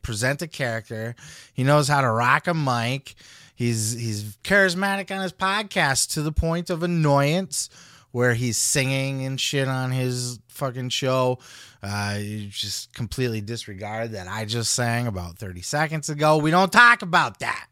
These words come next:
We're talking about the Road Dogs podcast. And, uh, Road Dogg, highly entertaining fella. One of the most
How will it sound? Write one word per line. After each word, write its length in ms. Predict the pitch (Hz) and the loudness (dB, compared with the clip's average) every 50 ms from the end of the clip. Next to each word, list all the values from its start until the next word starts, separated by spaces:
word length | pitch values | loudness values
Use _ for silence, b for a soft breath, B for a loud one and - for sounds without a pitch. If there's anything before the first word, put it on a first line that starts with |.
| _ _ _ | _ _ _
We're 380 | _ _ - - - _ _ | _ _ -20 -20 -20 _ _
talking 280 | - 156 160 165 180 185 | 2 4 4 6 4 4
about 280 | 180 170 175 170 160 | 4 4 4 2 2
the 100 | - 156 | 0 -2
Road 400 | 143 143 147 151 151 147 151 147 | 0 4 6 6 8 6 6 4
Dogs 340 | 135 135 117 98 90 82 - | 2 2 0 0 -2 -8 -12
podcast. 960 | - - - 98 87 78 73 - - - - - - - - - - - - B B B B B B B B B B - | -14 -14 -14 -16 -16 -16 -18 -18 -20 -20 -20 -20 -20 -18 -14 -14 -14 -14 -16 B B B B B B B B B B -16
And, 520 | - 87 90 92 95 95 95 95 95 95 95 | -12 -10 -8 -6 -4 -4 -4 -2 -2 -2 -2
uh, 460 | 98 98 98 95 95 95 95 95 95 | -2 0 0 -2 -2 -2 -2 -2 -2
Road 280 | 98 104 110 127 143 151 | 0 2 2 2 4 4
Dogg, 240 | 180 175 175 175 156 | 4 4 4 4 2
highly 560 | - - 156 170 180 196 202 208 214 180 151 | 0 2 2 2 4 2 2 0 -2 -2 -2
entertaining 580 | 151 156 156 143 - 151 139 139 139 135 131 | -2 -2 -2 -2 -4 -4 -2 -2 -2 -2 -4
fella. 560 | 123 - - - 113 117 117 113 113 110 110 110 b b b b b b b b _ _ _ _ _ | -4 -4 -2 0 2 2 4 2 2 0 -2 -4 b b b b b b b b _ _ _ _ _
One 360 | - 131 131 156 175 202 247 | -10 0 4 6 8 8 6
of 400 | 233 180 123 98 90 - - - _ _ _ _ | 6 2 0 -2 -4 -10 -18 -20 _ _ _ _
the 220 | 107 113 104 95 | -8 -6 -6 -6
most 400 | 87 85 98 92 87 82 - - | -8 -10 -10 -12 -12 -12 -14 -14